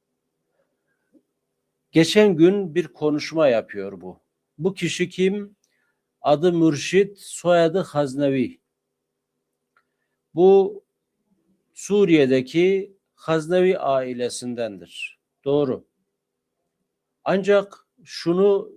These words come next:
belirtmek gerekir. O kişi Haznevi ailesiyle tasavvufi anlamda,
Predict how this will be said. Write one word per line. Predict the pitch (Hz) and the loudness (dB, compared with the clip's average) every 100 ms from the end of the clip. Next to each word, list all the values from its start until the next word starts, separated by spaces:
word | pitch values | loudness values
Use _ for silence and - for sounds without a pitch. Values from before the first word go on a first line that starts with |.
| - | -12
belirtmek | 131 151 156 147 143 156 151 _ _ _ | -2 0 0 -4 -4 -6 -6 _ _ _
gerekir. | 127 123 113 110 160 160 - _ _ _ _ _ _ _ _ _ _ _ _ _ _ _ _ _ _ _ _ - | -6 -4 -4 -6 -10 -10 -16 _ _ _ _ _ _ _ _ _ _ _ _ _ _ _ _ _ _ _ _ -8
O | 180 | -6
kişi | 196 180 - 170 175 170 _ _ | -6 -8 0 0 0 -4 _ _
Haznevi | - - 143 143 151 165 180 185 160 | -20 -4 -4 -2 -2 0 2 0 0
ailesiyle | 156 156 151 151 151 - 175 180 139 101 87 _ _ _ _ _ _ | -2 -2 -2 -2 -4 -6 -4 -4 -2 -6 -10 _ _ _ _ _ _
tasavvufi | - 156 - 175 180 180 190 170 - 214 214 | -8 -6 -4 0 0 0 -2 -2 -4 0 2
anlamda, | 151 135 117 104 98 85 - | 0 -4 -6 -10 -14 -16 -20